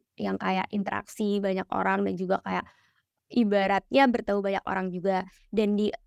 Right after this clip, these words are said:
Key Account sendiri, kita kan punya account, em, account aku sendiri itu adalah Alpha Midi. Jadi, ibaratnya kayak partner dari Danone sendiri. Nah, itu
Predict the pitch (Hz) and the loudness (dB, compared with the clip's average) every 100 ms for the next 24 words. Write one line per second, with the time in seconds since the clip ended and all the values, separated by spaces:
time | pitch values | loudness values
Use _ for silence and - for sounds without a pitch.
0 | - 233 - 214 202 196 190 196 180 208 | -4 -4 -2 -4 -2 -2 -2 -4 -2 0
1 | 311 330 _ - 240 247 311 349 269 226 | 0 0 _ -8 -4 0 2 2 2 0
2 | 214 - - - 214 208 196 196 _ _ | -2 -6 -4 2 4 4 2 -2 _ _
3 | _ _ 214 208 196 196 208 254 233 226 | _ _ -2 0 0 -2 -2 0 2 2
4 | 262 247 240 220 220 - 294 262 202 196 | 0 0 0 2 0 0 0 2 0 0
5 | 220 240 - 214 208 202 196 185 196 185 | -2 -2 -2 -2 0 0 0 0 -2 -2
6 | 185 - 190 190 233 269 - _ _ _ | -4 -4 -2 0 0 -2 -6 _ _ _
7 | _ _ _ _ - 202 202 202 202 226 | _ _ _ _ -6 0 0 0 -2 -2
8 | 233 202 - 214 214 240 247 220 190 - | 0 0 2 2 2 2 4 4 0 -6
9 | _ _ 214 202 202 196 202 208 208 202 | _ _ 0 0 0 0 0 -2 -2 -2
10 | 196 - - 185 180 185 - | -2 -4 -6 -4 -4 -6 -4